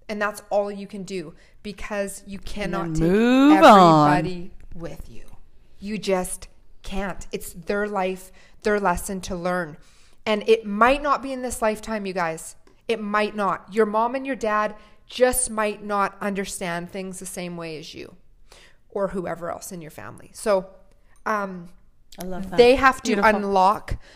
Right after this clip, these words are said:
Speaker 1: the hooks that they've put into their relationship and into themselves or into their environment. It's their hook to unlock, not mine.
Speaker 2: Good luck to you, G.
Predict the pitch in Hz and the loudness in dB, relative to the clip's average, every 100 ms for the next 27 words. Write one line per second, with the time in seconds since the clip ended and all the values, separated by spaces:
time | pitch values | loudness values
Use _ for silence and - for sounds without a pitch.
0 | - 226 196 - 220 262 - - - - | -2 4 4 4 4 0 -2 -12 -10 -12
1 | - 202 190 202 208 - 226 202 - 202 | -6 -6 0 0 0 -2 -4 -4 -6 -8
2 | 196 208 196 202 180 165 165 175 190 214 | -6 -8 -6 -2 0 2 2 0 -2 -8
3 | 196 208 - - _ _ _ _ _ - | -4 -4 -6 -18 _ _ _ _ _ -14
4 | 202 196 185 196 180 185 180 - 165 165 | -8 -8 -6 -8 -6 -6 -6 -2 0 0
5 | - - - - 214 202 190 185 175 160 | -6 -18 -20 -8 -6 -4 -8 -4 -4 -4
6 | 139 151 151 - - _ _ - 214 - | -6 -6 -8 -14 -18 _ _ -8 -8 -8
7 | - 202 190 190 185 - - - 180 170 | 0 2 2 2 -6 -8 -18 -12 -10 -8
8 | 175 185 - - - 175 - 151 85 180 | -6 -6 -10 -20 -8 -8 -8 -14 -14 -18
9 | - _ _ _ _ - - - - - | -20 _ _ _ _ -18 -14 -12 -12 -14
10 | 214 190 185 - 190 190 - 196 185 | -10 -8 -8 -10 -12 -12 -14 -12 -12